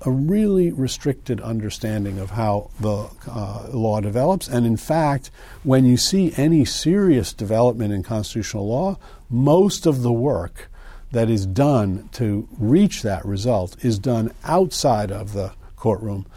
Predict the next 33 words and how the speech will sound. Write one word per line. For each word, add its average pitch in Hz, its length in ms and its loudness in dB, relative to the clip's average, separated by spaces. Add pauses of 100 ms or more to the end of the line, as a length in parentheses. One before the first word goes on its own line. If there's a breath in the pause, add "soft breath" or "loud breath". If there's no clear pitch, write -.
(280 soft breath)
sometimes 220 640 4
by 170 200 2
lawyers, 185 380 4
but 160 160 2
often 160 400 2
just 156 340 2
by 139 160 0
citizens, 127 560 -2
citizens 127 540 -2
committed 110 500 0
to, 101 380 -2
you 113 80 -2
know, 90 160 -4
a 107 40 -8
particular 107 560 -4
idea 110 460 2
and 113 260 0
willing 147 420 4
to 127 120 -2
work 123 420 0
in 131 140 0
a 117 40 0
variety 117 720 0
of 101 100 -2
forums, 95 560 -4 (400 loud breath)
whether 98 280 -2
it's 87 140 -8
state 120 340 -2
legislatures, 160 800 2
state - 400 -4
courts, 180 460 4
city - 500 0
councils, 170 920 2